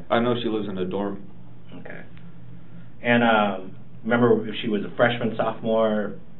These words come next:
Speaker 1: Uh,
Speaker 2: senior?
Speaker 1: I don't remember, but I remember the second girl being a, uh, being a, a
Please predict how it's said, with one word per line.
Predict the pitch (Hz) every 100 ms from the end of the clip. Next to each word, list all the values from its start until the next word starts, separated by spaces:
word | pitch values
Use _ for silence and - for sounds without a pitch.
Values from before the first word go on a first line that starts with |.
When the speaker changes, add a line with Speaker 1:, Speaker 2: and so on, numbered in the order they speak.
| - - -
Speaker 1:
Uh, | 101 104 104 101 98 95 - -
Speaker 2:
senior? | 131 117 113 110 107 107 - -
Speaker 1:
I | 151
don't | 175
remember, | 131 117 117 104
but | 98 110
I |
remember | 113 117 120 104
the | 95
second | - 101 104
girl | 107 101
being | 104 101 101
a, | 92 90 - - - - - - - -
uh, | 92 95 90 92 - - - - - -
being | 107 101
a, | 92 90
a | - 87 82